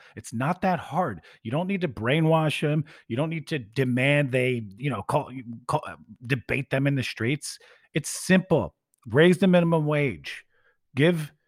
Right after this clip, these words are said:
nonviolent felons their right to vote. Free people that are in jail for fucking marijuana, which people are making billions of dollars off of. Let them out. Restore. Th-, these are just such simple things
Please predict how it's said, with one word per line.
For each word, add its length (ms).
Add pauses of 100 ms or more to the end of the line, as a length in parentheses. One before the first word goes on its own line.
(680)
nonviolent 800
felons 640
their 280
right 460
to 80
vote. 400 (100)
Free 600 (800)
people 280
that 120
are 120
in 380
jail 460
for 220 (160)
fucking 340
marijuana, 560
which 280
people 240
are 40
making 340
billions 400
of 60
dollars 280
off 120
of. 120 (220)
Let 260
them 260
out. 400 (200)
Restore. 420 (320)
Th-, 160
these 200
are 60
just 260
such 220
simple 500
things 640